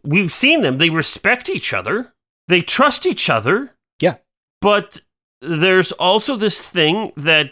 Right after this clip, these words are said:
Speaker 1: that jammed a wedge between them, and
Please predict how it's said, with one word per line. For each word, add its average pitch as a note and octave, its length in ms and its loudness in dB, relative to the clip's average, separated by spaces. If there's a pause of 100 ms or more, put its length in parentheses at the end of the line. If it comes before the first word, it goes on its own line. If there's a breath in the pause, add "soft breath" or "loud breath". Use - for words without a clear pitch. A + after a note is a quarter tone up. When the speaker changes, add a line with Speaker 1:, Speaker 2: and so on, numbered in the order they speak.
Speaker 1:
that C#3 380 -4 (440)
jammed E3 360 2
a D3 60 4
wedge D#3 480 0
between A2 380 -4
them, G2 300 -10 (460)
and D#3+ 720 0